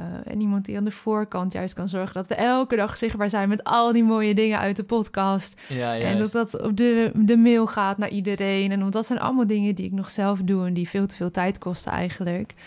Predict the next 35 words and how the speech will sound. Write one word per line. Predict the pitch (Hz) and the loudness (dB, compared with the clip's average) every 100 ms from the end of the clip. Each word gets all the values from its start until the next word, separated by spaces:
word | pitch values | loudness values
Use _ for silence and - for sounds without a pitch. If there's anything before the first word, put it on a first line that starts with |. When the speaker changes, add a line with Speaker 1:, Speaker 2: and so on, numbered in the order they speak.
| - - | -20 -14
Speaker 2:
Ja. | 123 120 | -8 -4
Speaker 1:
Eh, | 175 175 175 175 | -4 -4 -4 -2
waar | 175 180 | 0 2
mijn | 185 185 | 0 -2
aandacht | 185 202 208 - | 0 2 2 0
en | 190 | 0
tijd | 202 202 - | 2 2 2
eigenlijk | 202 233 254 - | 2 4 2 0
zou | 196 190 | 0 2
moeten | 196 185 180 | 2 2 -2
naar | 180 | -2
de | 175 | -2
trainingen | 196 220 240 208 | 0 4 4 4
die | 185 | 0
we | 170 | -2
geven | - 170 175 | -2 -2 0
of | 175 | -2
de | 175 | -2
podcast-interviews, | 190 233 - 196 - 185 175 180 180 | 0 0 0 -4 -2 -4 -2 -2 -2
dat | - 240 202 | 0 0 0
doe | 196 | -2
ik | 175 | -4
zelf. | - 233 233 165 - 202 - - | -4 0 0 0 -4 -8 -10 -8
Speaker 2:
Ja. | 110 92 - - - _ | -6 -6 -10 -20 -20 _
Speaker 1:
Ehm, | - 175 170 170 170 - | -8 -6 -4 -4 -6 -6
maar | 185 185 | -4 -2
dat, | 208 - | -2 -4
ja, | - 208 175 | -4 -2 0
ik | 170 | -2
wil | 175 185 | 0 2
ook | 220 247 | 2 2
dat | 196 170 | -2 -6
straks | - 175 170 - - | -6 -8 -8 -10 -8
wat | 175 185 | -6 -2
leuke | 196 202 208 214 196 196 | 0 0 0 0 0 -2